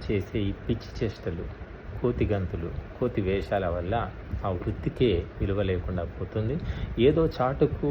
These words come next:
నాలుగు గోడల మధ్య చావండి, ఇలాంటి పిచ్చి వేషాలు వేసుకోండి, కానీ ప్రజలందరూ చూసే విధంగా, తెలిసే విధంగా ప్రవర్తించడం వల్ల మిగిలిన తొంభై మందికి విలువ లేకుండా పోతుంది. వీరు కూడా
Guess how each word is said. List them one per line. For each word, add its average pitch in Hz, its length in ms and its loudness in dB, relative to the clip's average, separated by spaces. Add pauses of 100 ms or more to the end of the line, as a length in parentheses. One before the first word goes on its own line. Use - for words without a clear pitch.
(140)
నాలుగు 120 420 4
గోడల 117 340 4
మధ్య 113 360 0 (580)
చావండి, 101 560 2 (480)
ఇలాంటి 98 360 0
పిచ్చి 113 420 0 (120)
వేషాలు 101 440 2
వేసుకోండి, 104 600 2 (540)
కానీ 113 300 4
ప్రజలందరూ 120 760 4
చూసే 110 400 0
విధంగా, 104 540 2 (120)
తెలిసే 107 460 0
విధంగా 101 540 2 (580)
ప్రవర్తించడం 98 920 2
వల్ల 101 300 2 (600)
మిగిలిన 135 460 0
తొంభై 139 440 6
మందికి 120 540 0
విలువ 98 320 0
లేకుండా 95 440 0
పోతుంది. 92 460 -4
వీరు 123 260 2
కూడా 143 260 2